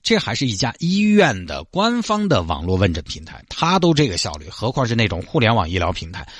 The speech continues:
它全国每天天量的一种搜索问诊的诉求，哪儿有那么多医护人员来诊？而且还要有资质才行，条件不高的呀。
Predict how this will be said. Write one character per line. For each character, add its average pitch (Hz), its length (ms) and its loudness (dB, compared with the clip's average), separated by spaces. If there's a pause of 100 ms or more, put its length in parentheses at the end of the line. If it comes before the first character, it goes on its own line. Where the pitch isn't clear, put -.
(220)
它 156 120 0
全 139 300 4
国 131 140 2
每 143 160 2
天 151 220 0
天 156 440 4
量 139 180 2
的 101 100 2
一 101 120 2
种 104 140 0
搜 101 240 -2
索 113 180 -2
问 80 240 -6
诊 101 160 -2
的 107 140 2
诉 - 120 -6 (120)
求， - 180 -6 (300)
哪 113 160 4
儿 151 140 8
有 151 120 6
那 131 80 4
么 87 100 -2
多 104 120 0
医 98 160 -2
护 110 160 -2
人 90 120 -2
员 76 160 -6
来 67 120 -6
诊？ 98 280 0 (300)
而 110 140 2
且 139 120 4
还 110 180 2
要 127 120 6
有 87 140 2
资 170 240 -2
质 139 180 -2
才 - 240 -8
行， - 180 -6 (1500)
条 - 160 0
件 135 180 2
不 98 60 -8
高 110 300 4
的 95 100 0
呀。 71 160 -10